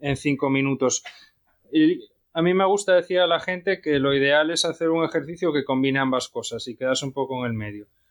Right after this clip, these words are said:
Un ejercicio que, que conlleve, em, ejercicio aeróbico y ejercicio anaeróbico para que esa, esa tendencia a ir hacia arriba o hacia abajo,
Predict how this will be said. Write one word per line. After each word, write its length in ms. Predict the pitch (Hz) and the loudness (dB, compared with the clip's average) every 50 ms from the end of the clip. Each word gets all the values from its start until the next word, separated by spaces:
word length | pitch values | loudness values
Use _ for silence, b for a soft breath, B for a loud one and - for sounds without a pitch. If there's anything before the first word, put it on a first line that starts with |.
| _ _ _ | _ _ _
Un 100 | 135 131 | -8 -6
ejercicio 540 | 123 151 135 131 143 143 - - 143 135 | -6 -6 -8 -6 -8 -8 -4 -4 -4 -2
que, 420 | - 139 135 131 131 127 127 127 - | -2 -2 -2 0 0 0 0 -2 -4
que 160 | - 131 123 | -4 -6 -6
conlleve, 760 | - - 127 127 123 131 135 131 131 135 135 135 131 131 127 127 127 127 - _ _ _ _ _ _ _ _ | -4 -4 -6 -4 -2 0 0 0 0 2 2 2 2 0 -2 -6 -12 -16 -18 _ _ _ _ _ _ _ _
em, 580 | 123 120 117 113 113 113 110 113 110 110 107 107 104 104 _ _ _ _ _ _ _ _ _ _ | -14 -14 -12 -12 -14 -14 -16 -16 -18 -20 -20 _ _ _ _ _ _ _ _ _ _ _ _ _
ejercicio 540 | _ 117 - 139 123 135 135 - 143 131 131 | _ -14 -14 -10 -8 -8 -6 -2 0 0 2
aeróbico 760 | 131 135 160 185 190 220 226 - _ - 220 220 214 185 - | 2 2 2 0 0 -2 -10 -10 _ -4 -2 -2 -2 -4 -4
y 180 | - 127 127 127 | -8 -6 -4 -4
ejercicio 500 | 120 - 123 110 110 123 123 - - 139 | -4 -4 -2 -2 -2 -2 -2 -10 -6 -4
anaeróbico 720 | 135 135 131 135 135 147 151 170 180 175 - 196 196 190 _ _ _ _ _ _ _ _ | -2 -2 0 0 0 0 2 0 0 0 0 -2 -2 -2 _ _ _ _ _ _ _ _
para 260 | - 127 127 127 123 | -2 0 2 2 0
que 80 | 120 135 | 0 0
esa, 340 | 127 - - 147 143 143 139 | -2 0 2 2 4 4 2
esa 540 | 151 151 - - - 143 135 - 151 143 - | 0 -2 -6 -6 -4 -4 -2 -2 -4 -4 -4
tendencia 680 | 147 143 143 143 147 147 139 - - 151 143 143 151 135 120 143 143 143 | -4 -4 -2 0 0 -2 -2 -2 0 2 2 2 2 0 0 0 2 2
a 80 | 143 143 | 2 2
ir 140 | 143 139 143 | 2 2 2
hacia 200 | 143 143 - 143 135 | 2 2 0 -4 0
arriba 260 | 147 160 156 147 135 | 2 2 4 4 4
o 100 | 127 123 | 4 2
hacia 200 | 117 - 135 127 | 0 -2 -4 -2
abajo, 480 | 123 135 139 135 - 165 160 160 - | 0 0 0 0 2 0 0 0 -2